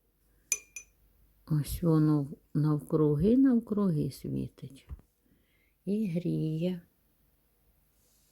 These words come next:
І ось так. Всюди, всюди.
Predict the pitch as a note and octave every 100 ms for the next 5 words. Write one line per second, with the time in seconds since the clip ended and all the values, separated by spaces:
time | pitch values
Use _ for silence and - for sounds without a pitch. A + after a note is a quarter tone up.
0 | _ _ _ - - _ - - _ _
1 | _ - D#3+ D3 C#3 - - E3 F#3+ C#4
2 | - - - _ - _ - - - -
3 | _ _ _ _ _ _ _ _ _ _
4 | _ _ _ _ _ _ _ _ _ _
5 | _ _ _ _ _ _ _ _ _ _
6 | _ _ _ - - - _ _ - -
7 | D3 D#3+ C#3+ C3+ B2+ - - D3 G3+ C4+
8 | C#4+ C4+